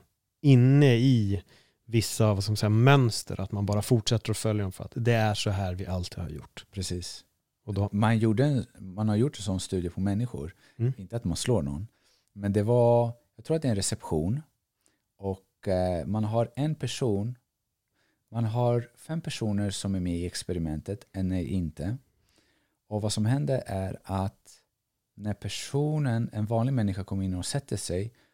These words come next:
Speaker 2: då piper ett ljud. Och då är det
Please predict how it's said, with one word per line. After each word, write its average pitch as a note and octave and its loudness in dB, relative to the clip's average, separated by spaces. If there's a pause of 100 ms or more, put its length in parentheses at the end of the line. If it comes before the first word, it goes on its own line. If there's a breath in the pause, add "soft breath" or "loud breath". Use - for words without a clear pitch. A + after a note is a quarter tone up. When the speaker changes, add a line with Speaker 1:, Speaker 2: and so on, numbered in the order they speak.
(340)
Speaker 2:
då A2 -2
piper C3+ -4
ett F#2 0
ljud. F#2+ 0 (460)
Och G#2+ -8
då A#2+ 2
är A#2 2
det A2+ 0